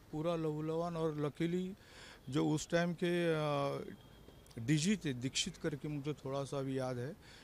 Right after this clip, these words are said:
कि वो retire हुए, हुए थे और क्या उन्होंने पहचाना, अ, अशोक जी को और उन्होंने रोक दिया वो जो मार रहे थे पुलिस वाले।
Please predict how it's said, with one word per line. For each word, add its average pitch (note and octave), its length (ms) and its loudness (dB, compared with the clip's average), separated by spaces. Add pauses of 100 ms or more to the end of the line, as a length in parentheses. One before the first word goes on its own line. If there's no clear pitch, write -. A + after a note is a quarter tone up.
(180)
कि D3+ 60 0
वो D#3 180 2
retire C#3 540 4
हुए, E3+ 320 2
हुए D3+ 240 0
थे G3+ 160 0
और F#3 140 2
क्या D#3 240 0 (560)
उन्होंने F3+ 440 4
पहचाना, F3 680 0
अ, C3 1080 -2
अशोक C#3 240 0
जी C3+ 140 -4
को G3+ 160 2
और G3+ 100 2
उन्होंने F3 380 2
रोक D3 200 0
दिया G2 280 -8 (1900)
वो A2 340 -8 (100)
जो B2 140 -4
मार B2 300 -2
रहे A#2+ 120 -4
थे A2+ 120 -10
पुलिस A2 380 -8
वाले। G2 220 -6